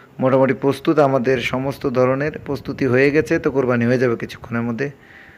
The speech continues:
তো finally দেখতেই পাচ্ছেন গরু এখানে কোরবানির জন্য, এই যে কসাই যারা, ওনারা চলে আসছে মোটামুটি। তো আমরা কোরবানির জন্য, এই দেখেন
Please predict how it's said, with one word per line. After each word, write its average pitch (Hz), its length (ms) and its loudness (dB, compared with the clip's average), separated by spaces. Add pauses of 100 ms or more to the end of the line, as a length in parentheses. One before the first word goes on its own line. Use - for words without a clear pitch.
(240)
তো 131 80 -8
finally 143 460 2
দেখতেই 143 340 4
পাচ্ছেন 147 400 2
গরু 131 200 2
এখানে 143 400 2
কোরবানির 131 440 0
জন্য, 131 240 -2
এই 131 120 0
যে 131 180 2 (600)
কসাই 143 380 4
যারা, 135 300 6
ওনারা 127 380 2
চলে 127 300 0
আসছে 131 360 -2
মোটামুটি। 127 520 -2 (1300)
তো 131 80 2
আমরা 131 260 2
কোরবানির 127 480 -2
জন্য, 131 200 -2
এই 123 160 2
দেখেন 117 400 -2